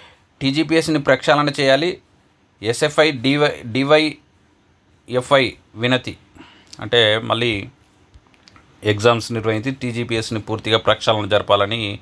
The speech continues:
నిరుద్యోగ సంఘాలు డిమ్-, డిమాండ్ చేస్తున్నట్టు వార్త అది. ఇక కింగ్ కర్తవ్యం,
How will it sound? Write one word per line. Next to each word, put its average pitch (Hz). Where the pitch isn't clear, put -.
నిరుద్యోగ 104
సంఘాలు 101
డిమ్-, 95
డిమాండ్ 98
చేస్తున్నట్టు 95
వార్త 92
అది. 113
ఇక 131
కింగ్ 185
కర్తవ్యం, 135